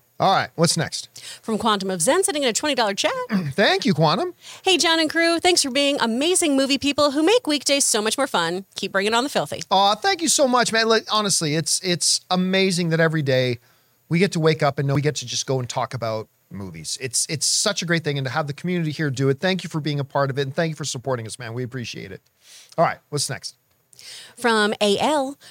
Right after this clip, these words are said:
Speaker 2: Regal, A M C, or Cinemark?
Speaker 1: Uh, listen, again, it's, with all the problems I have with A M C, they remain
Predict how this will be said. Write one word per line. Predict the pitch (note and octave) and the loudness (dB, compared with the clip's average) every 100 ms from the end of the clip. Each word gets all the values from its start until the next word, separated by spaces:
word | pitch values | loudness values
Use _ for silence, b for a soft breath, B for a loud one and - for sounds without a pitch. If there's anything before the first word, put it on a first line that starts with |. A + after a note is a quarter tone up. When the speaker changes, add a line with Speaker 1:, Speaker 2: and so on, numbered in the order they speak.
| B | B
Speaker 2:
Regal, | C4 E4 G4 G#4 | 0 2 2 2
A | A#3 D4 | 0 2
M | D#4+ | 2
C, | - C#4 E4 | 2 0 0
or | A3 | 2
Cinemark? | C#4+ - G3 C3 G2 - - | 2 2 0 -4 -10 -12 -2
Speaker 1:
Uh, | D#3 F3+ | -2 2
listen, | G3 B3 B3 | 2 4 2
again, | F3+ E3+ C4+ A3+ | 2 4 4 4
it's, | C3 B2+ - | 0 -2 -2
with | D3+ C#3+ | 0 4
all | F3+ | 4
the | D4+ | 2
problems | - B3 A#3+ | 2 2 2
I | B3 | 0
have | F#3+ G3 | 0 0
with | G#3+ | 2
A | E3 F3 | 2 2
M | F#3 | 0
C, | - A2+ C3 F#3+ | 0 -2 -4 -4
they | C#3 C#3+ D3+ F3+ F3 - | -2 0 2 0 -4 -8
remain | C#3 D#3+ D3+ D3+ C#3 A#2+ C3 F#3 | -2 0 2 2 2 0 -2 -2